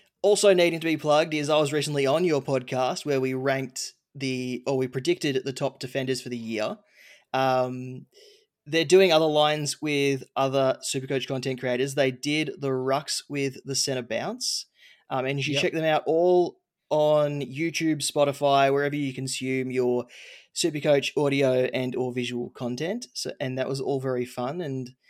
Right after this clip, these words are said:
Speaker 1: you've got more coming.
Speaker 2: Yeah, we got, um, I think we're doing Supercoach, um, D R, so, uh, that's forwards. I believe that's probably happening in the next sort of day. And also going Fantasy Tech T V as well, I think looking at midfields,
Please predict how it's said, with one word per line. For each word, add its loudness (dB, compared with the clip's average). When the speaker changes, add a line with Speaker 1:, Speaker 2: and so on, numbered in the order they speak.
Speaker 1:
you've -10
got 0
more 0
coming. -2
Speaker 2:
Yeah, -4
we -2
got, 0
um, 0
I -8
think -8
we're -4
doing -6
Supercoach, -4
um, -6
D -4
R, -2
so, -4
uh, -6
that's -6
forwards. 0
I -6
believe -6
that's -6
probably -4
happening -10
in -12
the -8
next -10
sort -6
of -12
day. -2
And -6
also -4
going -8
Fantasy -10
Tech -8
T -8
V -6
as -8
well, -2
I -4
think -10
looking -10
at -10
midfields, -6